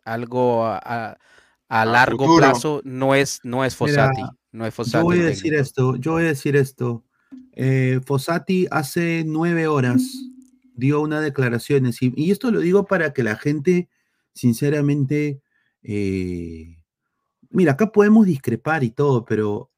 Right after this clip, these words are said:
Speaker 3: la gente tiene que estar bien enterada. Eh,
Speaker 2: Claro.
Speaker 3: Fossati ya, ya tenía un acuerdo de palabra con la selección peruana.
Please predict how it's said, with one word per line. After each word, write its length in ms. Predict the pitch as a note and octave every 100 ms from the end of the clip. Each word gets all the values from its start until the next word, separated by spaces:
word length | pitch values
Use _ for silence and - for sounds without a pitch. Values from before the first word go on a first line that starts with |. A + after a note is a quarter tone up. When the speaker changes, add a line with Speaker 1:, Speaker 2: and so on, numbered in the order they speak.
| _ _ _ -
Speaker 3:
la 180 | A#2 B2
gente 240 | F#3 G#3
tiene 240 | G3 G3
que 80 | G3+
estar 260 | C3+ D3 D#3
bien 180 | D#3+ E3+
enterada. 880 | E3+ D#3 G#2+ A#2 A2+ F#2+ F#2+ G2+ - _ _ _ _ _ _
Eh, 600 | - G#2+ G#2 F#2+ - - _ _
Speaker 2:
Claro. 300 | F#2+ F#2 E2+ E2 _ _ _
Speaker 3:
Fossati 680 | - D#3 C#3 G3+ A#3 A3 E3+
ya, 480 | E3+ F3+ F#3+ F#3 - - - _ _ _ _ _ _
ya 320 | C3+ D3+ G3
tenía 260 | - E3 F#3+
un 120 | F3+
acuerdo 360 | C3+ D#3 E3 E3
de 80 | C#3+
palabra 460 | A2 A2 C3+ C#3
con 140 | C3 G#2+
la 80 |
selección 440 | G2+ G2 F#2 - A2
peruana. 640 | G#2+ F#2+ G#2 G2+ F2+ F#2